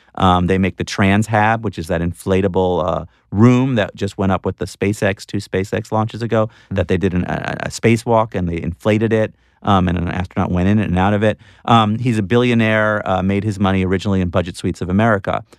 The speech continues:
Speaker 1: He has been funding U F O research for thirty years.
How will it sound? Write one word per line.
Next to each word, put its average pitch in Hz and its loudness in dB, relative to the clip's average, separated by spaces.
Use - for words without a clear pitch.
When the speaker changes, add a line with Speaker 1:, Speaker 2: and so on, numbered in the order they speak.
Speaker 1:
He 190 2
has 131 0
been 113 0
funding 120 2
U 123 2
F 151 -6
O 123 2
research 101 -2
for - -4
thirty 98 0
years. 85 -4